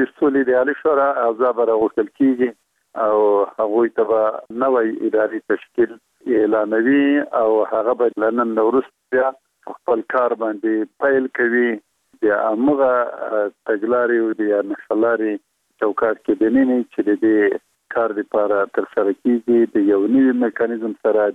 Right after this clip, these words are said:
او د یو نوي هوډ او تصمیم سره به انشاءالله په کار باندې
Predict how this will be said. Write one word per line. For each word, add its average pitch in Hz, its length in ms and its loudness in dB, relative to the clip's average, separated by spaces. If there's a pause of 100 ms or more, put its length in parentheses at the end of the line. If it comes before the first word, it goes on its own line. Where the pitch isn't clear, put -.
(140)
او 101 40 2 (200)
د 101 180 4
یو 95 100 2 (140)
نوي 117 320 2
هوډ 139 420 0 (200)
او 113 40 2 (160)
تصمیم 107 460 -2
سره 101 220 0
به 107 100 -2
انشاءالله 98 480 -2
په - 160 -8
کار 95 200 -2
باندې 87 220 -6